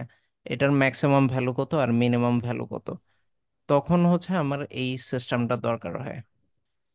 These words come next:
এখন দেখেন, z এর ভ্যালু যদি আরো কমে যায়, তাহলে যেটা প্র-, হয়, এইটা হচ্ছে সার্কুলার যে পোর্শনটা, ওইটাকে ইন্টারসেক্ট করে চলে যায়। তার মানে,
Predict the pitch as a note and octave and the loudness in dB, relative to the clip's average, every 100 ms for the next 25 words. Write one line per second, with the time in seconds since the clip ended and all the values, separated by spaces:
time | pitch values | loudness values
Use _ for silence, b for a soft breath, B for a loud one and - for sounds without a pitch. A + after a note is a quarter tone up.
0 | _ C3 C3 E3+ F3 E3 C#3 C#3+ D#3+ B2 | _ -6 0 2 2 2 0 2 2 0
1 | A#2 C3+ C#3+ E3 E3 E3 E3 E3 D#3+ D3+ | 2 2 4 2 2 0 0 -2 0 2
2 | B2+ C3+ - D3+ D3 C#3+ B2 A#2 D#3+ _ | 2 0 -2 -4 -2 -2 -2 -4 -6 _
3 | _ _ - C#3 D3+ E3 D#3 D3 C#3+ D#3 | _ _ -10 -6 -4 -4 -2 -2 -2 2
4 | D#3 D3+ D3 G#3+ _ D3 - C3+ C3 C3+ | 2 2 0 -8 _ -12 -6 -4 -4 -2
5 | E3+ F#3 - C#3 C3+ - D3+ E3 - F3 | -2 -4 -6 -8 -6 -2 -2 -2 -2 -4
6 | - D3 C#3 - D3+ D3+ D3+ D3 C#3+ C#3 | -4 -4 -4 -4 -8 -6 -6 0 2 2
7 | C3+ - - C3 A#2+ A#2 - C3 - C3 | -2 -6 -6 -2 -2 -4 -4 -4 -2 -4
8 | B2 - - _ _ _ - C#3+ D#3 - | -4 -8 -12 _ _ _ -12 -6 -6 -4
9 | D3+ D3+ E3 D#3 - C#3 - C3+ C3 B2+ | -2 -2 -2 -4 -4 -6 -6 -4 -2 -2
10 | B2 A#2+ - B2+ - _ _ _ _ C#3 | -2 -6 -6 -12 -16 _ _ _ _ -4
11 | C#3 D3+ E3 | 0 0 0